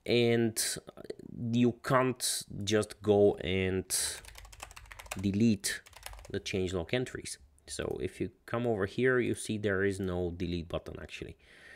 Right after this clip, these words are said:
Um, so you can't just willy-nilly come select some entries and <laughs> decide to delete them.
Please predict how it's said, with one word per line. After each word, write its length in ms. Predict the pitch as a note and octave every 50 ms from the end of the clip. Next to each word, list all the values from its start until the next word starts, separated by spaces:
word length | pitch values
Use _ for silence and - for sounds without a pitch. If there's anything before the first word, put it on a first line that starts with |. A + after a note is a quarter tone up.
| - - - - - _ _ -
Um, 720 | - - E2+ E2+ E2 E2 E2 E2 D#2+ D#2+ D#2+ D#2 D#2+ - -
so 160 | - - - F#2+
you 140 | F#2+ F#2+
can't 300 | F#2 - - G#2+ A2 G#2+
just 200 | G2 F#2+ F#2 - - -
willy-nilly 840 | - - F2 F#2 F#2+ F#2+ F#2 F#2 F#2 F2+ F2+ F2 F2 E2+ E2+ E2 - -
come 180 | - E2+ E2
select 380 | - - - D#2+ D#2+ D#2+ - -
some 140 | E2 D#2+ D#2+
entries 460 | D#2+ D#2 - - E2+ E2 D2+ - -
and 160 | D#2 D#2 - - G2+ - - - -
<laughs> 260 | - - _ _ -
decide 320 | - G2 - - F2 E2+ -
to 80 | - E2
delete 320 | E2+ F2 E2+ E2+ E2 D#2+
them. 140 | D#2 -